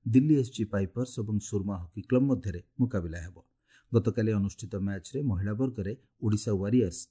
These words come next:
ତିନି ଦୁଇ ଗୋଲରେ ସାଚି ରାହ ବେଙ୍ଗଲ ଟାଇଗର୍ସକୁ ପରାସ୍ତ କରିଥିବା ବେଳେ ପୁରୁଷ ବର୍ଗରେ କଳିଙ୍ଗ ଲାନ୍ସର୍ସ ପାଞ୍ଚ ଏକ ଗୋଲରେ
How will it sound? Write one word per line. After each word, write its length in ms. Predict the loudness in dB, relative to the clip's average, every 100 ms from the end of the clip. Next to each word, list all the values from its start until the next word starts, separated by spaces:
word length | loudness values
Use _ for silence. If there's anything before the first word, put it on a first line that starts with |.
| 2
ତିନି 220 | 4 4
ଦୁଇ 180 | 2 -2
ଗୋଲରେ 400 | 0 0 0 -2 -6 -12
ସାଚି 460 | -4 -4 -2 0 2
ରାହ 220 | 2 -2
ବେଙ୍ଗଲ 340 | -2 -2 -2 -2
ଟାଇଗର୍ସକୁ 540 | -6 -6 -6 -6 -10 -8
ପରାସ୍ତ 320 | -6 -6 -6
କରିଥିବା 380 | -6 -6 -4 -2
ବେଳେ 200 | -2 -2 -10 _ _ _
ପୁରୁଷ 200 | 2 2 2
ବର୍ଗରେ 400 | 2 0 -6 -10 -14 _
କଳିଙ୍ଗ 300 | 0 2 0
ଲାନ୍ସର୍ସ 500 | -2 -8 -4 -4 -4 -12 _
ପାଞ୍ଚ 260 | 0 0 0
ଏକ 160 | -4 -6 -8
ଗୋଲରେ 260 | -6 -4